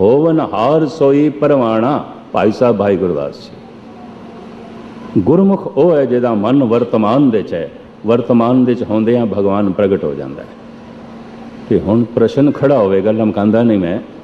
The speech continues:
ਵਰਤਮਾਨ ਦੀ ਅਵਧੀ ਕਿਤਨੀ ਹੈ, ਸ-, ਕਿਤਨਾ ਕੁ ਸਮਾਂ ਹੈ? ਭੂਤਕਾਲ ਬੜਾ ਲੰਬਾ ਹੈ ਸਾਡਾ, ਬਹੁਤ ਲੰਬਾ ਹੈ, ਮਨ ਭਟਕਦਾ ਹੈ। ਭਵਿਸ਼ ਵੀ ਬੜਾ ਲੰਬਾ ਹੈ, ਪਤਾ ਨਹੀਂ ਕਦੋਂ ਤੱਕ ਹੁੰਦੇ ਰਵਾਂਗੇ।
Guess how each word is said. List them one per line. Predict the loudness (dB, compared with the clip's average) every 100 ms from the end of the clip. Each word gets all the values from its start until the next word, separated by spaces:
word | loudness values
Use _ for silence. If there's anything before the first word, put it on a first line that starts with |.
| -20 -20 -20 -16 -4
ਵਰਤਮਾਨ | 0 2 2 2 2 2 0 2
ਦੀ | 0 0 0
ਅਵਧੀ | 2 2 2
ਕਿਤਨੀ | 0 0 0 0 -2
ਹੈ, |
ਸ-, | -6 -14 -2
ਕਿਤਨਾ | 2 2 2
ਕੁ | 0
ਸਮਾਂ | -4 -4 -6
ਹੈ? | -12 -18 -18 -20 -20 -18 -16 -16 -18 -18 -18 -16 -16 -12 0
ਭੂਤਕਾਲ | 2 4 2 2 2 2
ਬੜਾ | 2 2 2
ਲੰਬਾ | 2 0 0
ਹੈ | -2
ਸਾਡਾ, | -4 -8 -10 -16 -18 -8
ਬਹੁਤ | 0 2 2
ਲੰਬਾ | -2 -4 -8
ਹੈ, | -12 -16 -8 -2
ਮਨ | 0 2
ਭਟਕਦਾ | 2 0 -2
ਹੈ। | -6 -14 -20 -20 -20 -20 -20 -20 -18 -18 -16 -16 -16 -4 2
ਭਵਿਸ਼ | 4 2 2
ਵੀ | 2 2
ਬੜਾ | 2 0
ਲੰਬਾ | 0 -4 -6 -10
ਹੈ, | -14 -18 -20 -20 -20 -2
ਪਤਾ | 0 2
ਨਹੀਂ | 2 2
ਕਦੋਂ | 2 2 2
ਤੱਕ | 0 0
ਹੁੰਦੇ | 0 2 2 2
ਰਵਾਂਗੇ। | -2 -6 -8